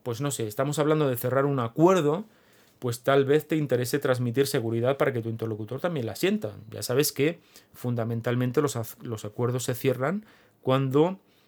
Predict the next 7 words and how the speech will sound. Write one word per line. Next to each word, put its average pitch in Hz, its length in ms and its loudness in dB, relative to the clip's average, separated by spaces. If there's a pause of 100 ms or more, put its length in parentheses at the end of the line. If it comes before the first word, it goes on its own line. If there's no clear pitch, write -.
(160)
eh, 117 140 -6
tu 120 160 -6
interlocutor, 113 640 0
cuando 110 240 -4
tu 110 160 -10
potencial 113 540 -4
cliente 135 580 0